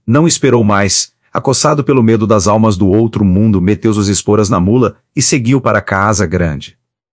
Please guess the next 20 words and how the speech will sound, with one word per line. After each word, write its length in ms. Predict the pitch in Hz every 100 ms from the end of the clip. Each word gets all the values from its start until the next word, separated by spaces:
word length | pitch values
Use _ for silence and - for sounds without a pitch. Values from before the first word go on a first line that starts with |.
| _
Ao 120 | 90
chegar, 560 | 98 127 101 113 120 - _ _ _ _ _ _ -
os 160 | 113
pretos 380 | - 131 165 123
da 120 | 101
cavalariça 600 | 107 117 120 110 120 113
que 100 | 101
tinham 300 | 98 - 120
segurado 480 | 110 117 98 98 107
o 40 | 107
cavalo 540 | 117 98 104 107 101 _ _ _
perguntaram-lhe 640 | 160 151 135 143 139 120 113
pelo 220 | 127 123
senhor. 480 | - 120 85 76 - _ _ _ _ _ _ _ _ _ _ -
Grande 400 | 113 139 120 113
foi 180 | 113
o 60 | 107
espanto 420 | 101 - 123 113
de 80 | 110
Martinho, 560 | 120 107 - 110 82